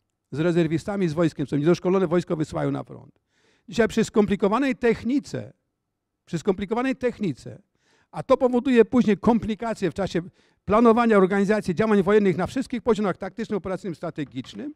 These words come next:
Jeżeli nie są to ludzie dobrze przygotowani, wykształceni, nawet ci najniżsi szeregowcy i podoficerowie, niestety są później katastrofalne skutki. I dlatego jest nam potrzebna dzisiaj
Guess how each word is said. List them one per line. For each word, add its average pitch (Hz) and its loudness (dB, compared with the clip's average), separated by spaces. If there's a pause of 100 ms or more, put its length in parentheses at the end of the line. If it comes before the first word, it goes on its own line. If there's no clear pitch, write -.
(440)
Jeżeli 226 -2
nie 226 4
są 202 2
to 175 0
ludzie 214 4
dobrze 196 0
przygotowani, 196 0
wykształceni, 196 -2
nawet 220 -2
ci 208 -12
najniżsi 202 -2
szeregowcy 175 -4
i 180 -10
podoficerowie, 175 -8 (420)
niestety 208 -4
są 190 -4
później 220 -6
katastrofalne 180 -8
skutki. - -20 (1300)
I 156 -4
dlatego 202 -2
jest 208 -2
nam 202 -4
potrzebna 147 -2
dzisiaj 180 -4